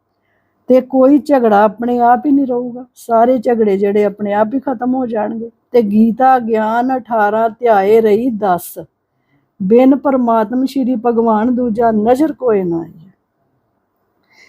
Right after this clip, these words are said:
ਤੇ ਗੀਤਾ ਵਿੱਚ ਵੀ ਸਾਨੂੰ ਇਹੋ ਹੀ ਗਿਆਨ ਦਿੱਤਾ ਗਿਆ ਹੈ ਕਿ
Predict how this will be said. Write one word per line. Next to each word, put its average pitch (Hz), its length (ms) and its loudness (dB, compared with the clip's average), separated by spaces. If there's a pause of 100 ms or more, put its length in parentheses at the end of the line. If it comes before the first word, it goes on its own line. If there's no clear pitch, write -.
(200)
ਤੇ 262 100 4
ਗੀਤਾ 233 420 4
ਵਿੱਚ 262 200 0
ਵੀ 285 120 2
ਸਾਨੂੰ 247 420 0
ਇਹੋ 220 260 4
ਹੀ 302 80 6
ਗਿਆਨ 233 320 -2
ਦਿੱਤਾ 190 340 -4
ਗਿਆ 196 200 -4
ਹੈ 214 120 -2
ਕਿ 220 100 -10